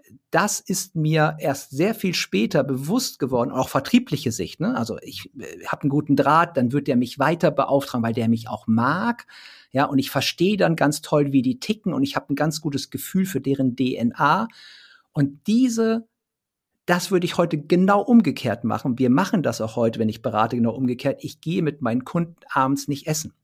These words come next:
Ich verbringe mit denen auch nicht die Mittagspause. Ich sag denen allen, das Wertvollste, was wir Berater leisten können, ist eben extern zu sein und nicht auf das Spielfeld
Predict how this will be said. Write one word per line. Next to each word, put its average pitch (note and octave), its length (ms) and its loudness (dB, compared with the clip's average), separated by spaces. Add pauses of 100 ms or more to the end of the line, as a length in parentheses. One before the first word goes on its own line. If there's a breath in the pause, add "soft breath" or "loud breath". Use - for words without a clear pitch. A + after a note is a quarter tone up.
(120)
Ich - 160 -12
verbringe C#3+ 360 -2
mit C#3+ 100 -2
denen C#3 120 0
auch B2+ 60 -2
nicht C#3 200 -2
die C3+ 80 2
Mittagspause. G#2+ 580 -4
Ich - 140 -14
sag F3 240 -2
denen A#2+ 160 0
allen, B2 360 -2 (220 loud breath)
das A#2 300 -6
Wertvollste, C#3+ 720 -2
was A#2+ 240 -4
wir D3+ 140 2
Berater B2+ 500 -2
leisten D3+ 540 -2
können, A2+ 340 -6 (640)
ist E3 320 0
eben D3+ 480 -2 (280)
extern A2+ 580 -2
zu - 180 -6
sein G#2+ 420 -6 (540)
und C#3 260 0
nicht D3+ 360 2
auf D3+ 160 -2
das C#3 160 -2
Spielfeld E3+ 680 -4